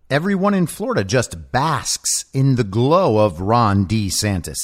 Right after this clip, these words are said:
In fact, people are moving to Florida en masse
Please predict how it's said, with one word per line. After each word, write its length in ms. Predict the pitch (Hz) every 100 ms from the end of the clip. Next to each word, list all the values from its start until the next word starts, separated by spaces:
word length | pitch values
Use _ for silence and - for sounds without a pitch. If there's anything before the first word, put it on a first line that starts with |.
| -
In 140 | 147
fact, 420 | 147 214 185 - -
people 320 | 208 269 254
are 120 | 135
moving 600 | 123 123 143 196 208 226 214
to 120 | 175
Florida 440 | - 170 170 113 - -
en 300 | 175 185 160
masse 440 | 180 156 190 -